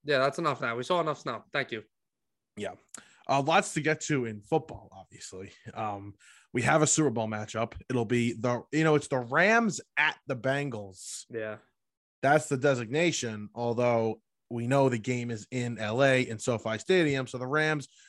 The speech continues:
Speaker 2: will be wearing white uniforms. They are designated as the road team, but they're actually playing at home. They'll play the Bengals.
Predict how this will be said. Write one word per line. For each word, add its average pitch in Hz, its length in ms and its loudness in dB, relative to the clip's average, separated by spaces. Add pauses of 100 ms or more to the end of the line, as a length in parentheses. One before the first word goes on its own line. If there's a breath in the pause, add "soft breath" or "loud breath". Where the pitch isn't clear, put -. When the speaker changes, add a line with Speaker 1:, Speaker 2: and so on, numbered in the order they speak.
(120 soft breath)
Speaker 2:
will 143 100 -6
be 147 80 6
wearing 135 400 2
white 120 520 0
uniforms. 110 760 -4 (280 soft breath)
They 123 160 4
are 110 240 -2
designated 120 720 -2
as 113 200 -4
the 117 80 -6
road 151 320 4
team, 156 240 0
but 135 100 0
they're - 160 -6
actually 131 340 -2
playing 117 300 -8
at 110 80 -6
home. 135 300 0
They'll 131 160 2
play 131 220 0
the 113 100 -6
Bengals. 110 480 -8